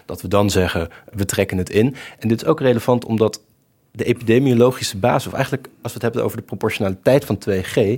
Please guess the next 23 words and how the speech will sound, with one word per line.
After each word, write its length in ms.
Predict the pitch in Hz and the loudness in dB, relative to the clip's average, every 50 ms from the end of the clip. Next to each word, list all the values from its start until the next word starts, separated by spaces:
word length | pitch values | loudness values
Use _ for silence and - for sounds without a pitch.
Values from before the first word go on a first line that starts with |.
| 127 - - - - - _ | -4 -8 -16 -20 -20 -16 _
dan 100 | - 104 | -6 -4
is 120 | 104 - | -4 -4
de 80 | - 107 | -4 -4
vraag: 440 | 92 - 117 104 110 113 - - - - - - - - _ _ _ _ - | 0 2 2 4 4 2 0 -6 -14 -20 -20 -20 -20 -20 _ _ _ _ -2
wat 180 | - 135 139 135 | 0 0 0 0
is 80 | 135 | -4
precies 360 | - - 123 110 - 139 120 - | -8 -8 -8 -2 0 0 0 0
de 80 | - | 0
epidemiologische 920 | - 117 117 117 110 104 110 110 110 107 107 107 110 110 - - 104 - - | 0 0 0 0 0 2 2 4 4 4 4 4 4 4 2 -2 -6 -8 -2
basis? 420 | 95 110 104 107 95 80 87 85 - | 0 0 2 2 0 -2 -4 -8 -6
Nou, 200 | - - 92 - - | -6 -6 -6 -6 -6
dus, 140 | 110 107 98 | -8 -4 -2
hè, 140 | 123 131 - - - | -2 -2 -2 -4 -8
wat, 240 | 110 98 107 - - - | -6 -4 -4 -4 -2 -2
wat 220 | 117 110 95 95 | -2 -2 -2 -2
doet 180 | 104 120 139 - | -2 -2 0 0
het 240 | 160 175 165 - - _ _ - - _ _ _ _ | 0 0 -2 -6 -16 _ _ -20 -20 _ _ _ _
om 400 | - 113 117 113 110 110 107 104 - _ _ _ _ _ | -2 0 2 2 2 0 -2 -4 -8 _ _ _ _ _
de 100 | - 107 | -12 -12
pandemie 440 | 101 - 120 113 110 110 107 120 123 | -2 0 0 2 4 4 4 2 2
te 100 | 123 110 | 0 -4
bestrijden? 580 | 92 92 - - - - 117 110 95 87 - | -6 -6 -2 -2 0 2 4 4 2 2 -2
Er 60 | - | -6